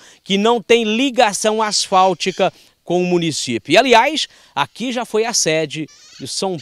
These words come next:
Pedro do Uberabinha. Meus caríssimos políticos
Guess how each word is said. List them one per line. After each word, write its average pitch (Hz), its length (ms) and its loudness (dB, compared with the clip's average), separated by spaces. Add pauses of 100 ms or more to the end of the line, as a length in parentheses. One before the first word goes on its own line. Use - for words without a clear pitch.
(120)
Pedro 135 440 -4
do 120 180 -8
Uberabinha. 98 560 -8 (260)
Meus 196 320 2
caríssimos 180 1040 2 (320)
políticos 156 1040 -2